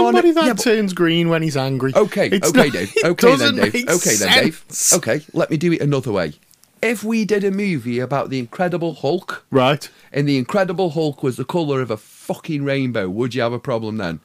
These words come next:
Speaker 2: He was coloured in like a rainbow.
Speaker 1: Um,
Speaker 2: Red, yellow, pink, green, and lines.
Speaker 1: Depends on the context.
Speaker 2: He, he was just, he was just a rainbow.
Speaker 1: Just because,
Speaker 2: Just because.
Speaker 1: then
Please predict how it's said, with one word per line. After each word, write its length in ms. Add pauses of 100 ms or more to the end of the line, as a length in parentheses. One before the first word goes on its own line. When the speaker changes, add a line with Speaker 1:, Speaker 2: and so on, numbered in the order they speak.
Speaker 2:
He 100
was 120
coloured 400
in 120
like 240
a 60
rainbow. 460 (280)
Speaker 1:
Um, 380
Speaker 2:
Red, 300
yellow, 340
pink, 420
green, 360
and 200
lines. 680
Speaker 1:
Depends 340
on 80
the 60
context. 580 (320)
Speaker 2:
He, 160
he 120
was 160
just, 280 (120)
he 120
was 160
just 240
a 20
rainbow. 460 (100)
Speaker 1:
Just 260
because, 680
Speaker 2:
Just 160
because. 420 (220)
Speaker 1:
then 400